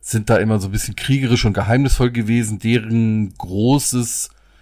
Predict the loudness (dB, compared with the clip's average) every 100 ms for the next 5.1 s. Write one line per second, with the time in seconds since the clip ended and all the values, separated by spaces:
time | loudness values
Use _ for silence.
0 | _ _ _ _ _ _ _ -8 -8 -6
1 | -8 -4 -4 -2 -4 -2 -8 -8 -8 -6
2 | -4 0 0 0 -6 -8 -2 0 0 -2
3 | 0 4 4 4 2 2 -2 0 2 2
4 | 0 -4 -8 -8 0 2 2 0 0 0
5 | -4